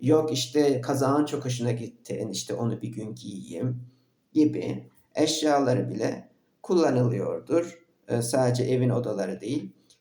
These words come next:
Kendi evinde bir yabancı haline gelmiştir İlter Bey ve çözüm olarak da en son Bolu'ya gitmeyi, e, kafasına koyar ve sessizce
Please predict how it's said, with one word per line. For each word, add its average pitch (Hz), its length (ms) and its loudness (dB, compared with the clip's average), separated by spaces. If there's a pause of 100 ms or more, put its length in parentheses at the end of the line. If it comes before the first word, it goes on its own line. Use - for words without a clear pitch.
Kendi 160 320 0
evinde 120 480 0
bir 131 120 0
yabancı 123 460 2
haline 117 420 -2
gelmiştir - 680 -8
İlter - 480 -8
Bey - 280 -4 (240)
ve 120 120 0
çözüm 139 340 2
olarak - 400 -6
da 156 60 -12
en 135 260 -2
son 135 340 -6 (260)
Bolu'ya 123 360 4
gitmeyi, 110 760 -4 (380)
e, 113 160 -4
kafasına - 480 -4
koyar - 460 -8 (180)
ve 127 100 2
sessizce 131 880 -4